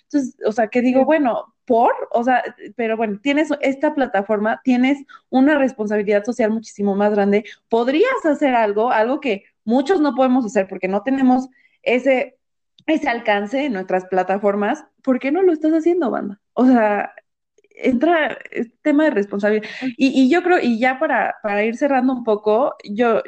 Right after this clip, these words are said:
Speaker 1: yo, ajá, yo quería como comentar
Speaker 2: Ir
Speaker 1: esta parte de
Speaker 2: cerrando,
Speaker 1: que
Speaker 2: ajá.
Speaker 1: siento que la palabra deconstrucción y la palabra privilegio son palabras bien gastadas y que están tan gastadas que ya no les hacemos caso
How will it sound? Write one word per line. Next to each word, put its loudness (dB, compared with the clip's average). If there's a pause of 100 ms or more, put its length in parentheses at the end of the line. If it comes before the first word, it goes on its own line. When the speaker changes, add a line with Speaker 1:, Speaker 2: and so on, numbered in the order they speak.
Speaker 1:
yo, 2
ajá, 0
yo 0
quería 0
como -2
comentar -2
Speaker 2:
Ir 2
Speaker 1:
esta 0
parte 0
de 2
Speaker 2:
cerrando, -4
Speaker 1:
que -2
Speaker 2:
ajá. -14 (220)
Speaker 1:
siento 0
que 0
la 2
palabra 0
deconstrucción -6
y 2
la 2
palabra 0
privilegio -2
son -4
palabras 2
bien 0
gastadas -2
y -2
que 2
están 0
tan 0
gastadas 0 (120)
que 0
ya 0
no -2
les 0
hacemos -6
caso -4